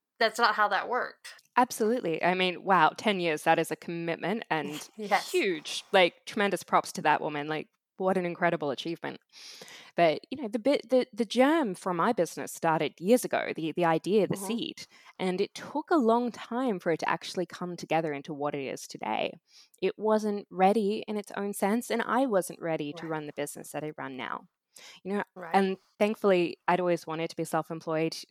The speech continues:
Speaker 2: It was very natural to me, so I played with lots of different businesses over the years. But I also worked jobs, I worked corporates, I worked things to keep myself going while I was building them and trialing things and seeing what worked and what didn't work. And
Speaker 1: Yep.
Speaker 2: then when it was kind of ready, things came together to be like,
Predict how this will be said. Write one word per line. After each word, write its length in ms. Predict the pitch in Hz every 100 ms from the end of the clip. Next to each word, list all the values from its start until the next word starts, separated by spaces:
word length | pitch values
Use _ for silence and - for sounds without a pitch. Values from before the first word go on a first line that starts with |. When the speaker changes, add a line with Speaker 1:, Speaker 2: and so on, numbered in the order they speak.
| -
Speaker 2:
It 60 | 160
was 160 | 156
very 220 | 165 160 160
natural 340 | 156 - 180
to 120 | 175
me, 120 | 175
so 100 | 170
I 60 | 165
played 400 | - 175 170 190
with 100 | 170
lots 220 | 151 -
of 80 | 165
different 300 | 156 - 147
businesses 480 | 147 - 180 196 190
over 180 | 190 185
the 80 |
years. 380 | 185 185 196 - - - - - _
But 120 | - 247
I 20 |
also 240 | 294 285
worked 400 | 247 247 247 - - -
jobs, 320 | 214 262 185
I 100 | 160
worked 220 | 156 170 -
corporates, 400 | 202 220 156 156
I 60 |
worked 300 | 151 160 -
things 260 | 165 165 -
to 60 | 165
keep 360 | - 170 196 -
myself 360 | 165 160 156 -
going 440 | 165 202 165 147
while 340 | 147 147 165
I 60 | 160
was 140 | 156 -
building 420 | 156 180 208 165
them 160 | 135
and 80 | 135
trialing 500 | - - 151 214 185
things 240 | 135 135 -
and 120 | 131
seeing 260 | 135 151 175
what 180 | 160 -
worked 380 | 151 180 - 147
and 80 |
what 160 | 151 -
didn't 280 | 160 160 -
work. 460 | 135 151 220 - _ - - - - _ -
And 120 | 196
Speaker 1:
Yep. 40 |
Speaker 2:
then 160 | 196 190
when 220 | 185 190
it 100 | 220
was 160 | 208 -
kind 300 | - 220 220
of 140 | 185
ready, 320 | 202 277 220 160
things 280 | 170 175
came 400 | - - 175 175 170
together 440 | 175 185 214 165
to 80 | -
be 80 | 160
like, 200 | 156